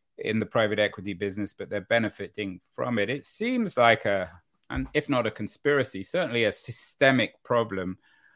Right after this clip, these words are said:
Uh, and they know how to play the game. There was an interesting piece about how, uh, from, from Mother Jones, which tends to be very good at uncovering f-, these sorts of frauds,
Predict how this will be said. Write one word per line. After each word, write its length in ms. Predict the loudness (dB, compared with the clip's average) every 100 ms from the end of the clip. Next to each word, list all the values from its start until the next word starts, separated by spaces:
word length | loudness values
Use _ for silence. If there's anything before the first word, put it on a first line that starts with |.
| _ _ _
Uh, 260 | 4 6 6
and 120 | 4 4
they 60 |
know 160 | 8 10
how 160 | 10
to 140 | 8 4
play 280 | 6 6 6
the 120 | 4
game. 260 | 8 8
There 80 | 8
was 80 | 2
an 80 | 2
interesting 480 | 0 -4 -6 -6 -4
piece 320 | -4 -4 -4
about 400 | 2 2 2 2
how, 420 | 4 6 6 6
uh, 200 | 4 4
from, 240 | 0 -6 -6
from 200 | -6 -2
Mother 220 | 0 -2
Jones, 560 | -2 4 4 4 -2 -8
which 240 | -18 -16
tends 320 | -10 -10 -10
to 180 | -12 -12 -8
be 120 | -4
very 180 | 0 2
good 180 | 4 4
at 120 | 4
uncovering 800 | 2 -2 2 4 6 4 4 0
f-, 260 | -6 -20 _ _
these 220 | -10 -8 -6
sorts 320 | -8 -8 -12
of 80 | -12
frauds, 560 | -2 0 2 -2 -10